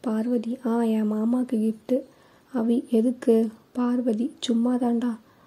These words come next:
அவி, ம், நம்பிட்டேன். பார்வதி, போடா. அவி, போறேன், போறேன். அப்புறம் வரியா, பக்கத்துல ஃப்ளாரிகல்ச்சர் இருக்கு, அங்க போலாம். பார்வதி, நாளைக்கு போலாம்.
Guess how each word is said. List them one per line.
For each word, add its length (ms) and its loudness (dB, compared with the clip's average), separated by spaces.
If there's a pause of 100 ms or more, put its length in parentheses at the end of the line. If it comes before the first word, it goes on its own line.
(260)
அவி, 360 2
ம், 240 2
நம்பிட்டேன். 680 0 (320)
பார்வதி, 540 0
போடா. 280 0 (600)
அவி, 340 0
போறேன், 340 4
போறேன். 540 0 (460)
அப்புறம் 600 0
வரியா, 480 4
பக்கத்துல 500 0
ஃப்ளாரிகல்ச்சர் 640 2
இருக்கு, 240 -2
அங்க 200 0
போலாம். 460 0 (440)
பார்வதி, 540 -2
நாளைக்கு 480 2
போலாம். 440 0